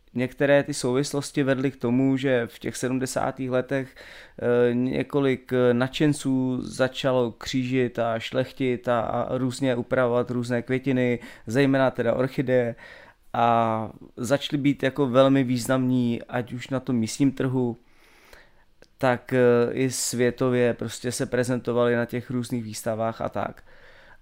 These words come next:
A v osmdesátých letech se ta situace změnila v tom, že, eh, společnost, která se jmenuje Thai Sugar,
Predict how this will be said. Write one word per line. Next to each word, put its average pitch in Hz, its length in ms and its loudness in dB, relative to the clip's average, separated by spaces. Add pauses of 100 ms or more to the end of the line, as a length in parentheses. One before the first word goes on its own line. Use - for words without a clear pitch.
(120)
A 110 440 2 (640)
v - 120 -20
osmdesátých 156 800 0
letech 139 340 0
se 139 240 -2 (760)
ta 135 180 2
situace 143 560 -2
změnila 139 420 0
v - 100 -10
tom, 139 300 0
že, 135 320 0 (460)
eh, 123 260 0
společnost, 143 880 -2
která 131 640 0
se 120 580 -2 (1800)
jmenuje 127 1000 2 (1160)
Thai 131 220 2
Sugar, 127 580 4